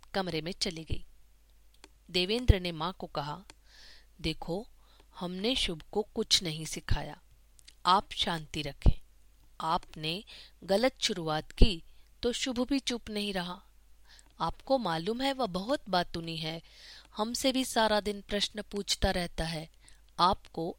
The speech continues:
ऐसा नहीं कहना चाहिए था। हम बड़े तो किसी बात पर चुप रह जाएंगे, पर बच्चे कभी चुप नहीं रहते हैं, उल्टा कुछ न कुछ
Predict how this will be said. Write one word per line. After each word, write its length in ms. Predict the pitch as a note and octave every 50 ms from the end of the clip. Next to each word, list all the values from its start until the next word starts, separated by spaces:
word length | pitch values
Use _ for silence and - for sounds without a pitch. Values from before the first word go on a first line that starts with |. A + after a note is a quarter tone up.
| -
ऐसा 280 | F#3+ F#3 G3 - - G#3+
नहीं 280 | F#3+ F3 E3 F3 A#3+ A#3
कहना 360 | - - - E3+ D#3+ D3+ D3
चाहिए 360 | C#3+ - - C#3+ C#3+ C#3+ D3+
था। 240 | - - - D#3 - - - - - - - - - - -
हम 220 | E3+ F#3 G#3+ A3
बड़े 340 | F3+ D#3 D3+ D3+ D#3+ F#3 A3+
तो 300 | - - A#3 F#3+ G3 - - -
किसी 240 | G3 - - A3 F#3+
बात 260 | E3 D#3+ D#3+ E3 - - -
पर 100 | G3+ G3+
चुप 320 | - - - - - -
रह 140 | F#3 E3 D3
जाएंगे, 500 | C#3+ - D3+ D3 D3 D3 D3 D#3+ E3+ A3 - - - - - - - - - - - _ -
पर 140 | C#4 D4+ D4 - -
बच्चे 400 | D#3 E3 - - - - C4+ C4 - - -
कभी 280 | F3+ E3 E3 A#3 C4 C4 - - -
चुप 260 | G#3+ G3+ - - -
नहीं 260 | D#3+ D3+ D3 D#3+ D#3+
रहते 300 | - D3+ C#3+ - - D3
हैं, 260 | C#3+ C#3 D3 E3+ F3+ - - - - - - - -
उल्टा 380 | G#3 A3 A3 - - A#3+ G3+ F3
कुछ 360 | - - - A3 - - - G3+
न 120 | F3 D#3+ - - -
कुछ 240 | A#3+ B3 - -